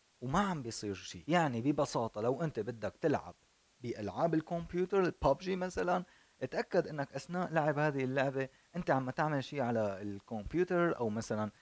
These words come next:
في حدا عم يغسل سيارتك، أو حدا عم يعمل أي شيء. تأكد أنه في دائمًا عملية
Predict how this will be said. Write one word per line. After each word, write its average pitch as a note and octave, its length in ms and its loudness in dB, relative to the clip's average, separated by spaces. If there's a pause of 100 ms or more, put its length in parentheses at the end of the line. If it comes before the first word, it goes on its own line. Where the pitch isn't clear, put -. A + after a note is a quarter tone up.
(120)
في B2+ 100 -2
حدا C3 240 0
عم A2 160 -2
يغسل D3+ 440 -2
سيارتك، D#3+ 800 0 (340)
أو C3+ 160 8
حدا C3 240 2
عم B2 180 -2
يعمل C3+ 280 2
أي B2+ 180 -2
شيء. A2 160 -2 (160)
تأكد - 280 -2
أنه D#3 140 -6
في D#3+ 220 -10 (200)
دائمًا F3+ 640 2
عملية C#3+ 640 0